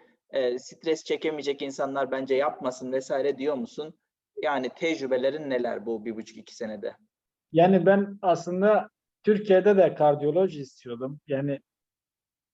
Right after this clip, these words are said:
Speaker 2: tus puanım açıklanmayana kadar kardiyoloji istiyordum. Açıkçası şöyle diyelim, o dönemler bizim şey vardı, soruşturmalar oluyordu, güvenlik soruşturmaları falan.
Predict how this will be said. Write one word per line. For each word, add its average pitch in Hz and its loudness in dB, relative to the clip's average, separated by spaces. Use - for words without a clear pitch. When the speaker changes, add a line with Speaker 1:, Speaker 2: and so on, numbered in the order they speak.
Speaker 2:
tus 190 4
puanım 175 4
açıklanmayana 170 2
kadar 226 -4
kardiyoloji 170 2
istiyordum. 139 -4
Açıkçası 190 0
şöyle 208 2
diyelim, 175 -2
o 214 0
dönemler 214 -2
bizim 185 -6
şey 170 -2
vardı, 120 -2
soruşturmalar 147 -2
oluyordu, 120 -4
güvenlik 143 -6
soruşturmaları 127 -2
falan. 175 -2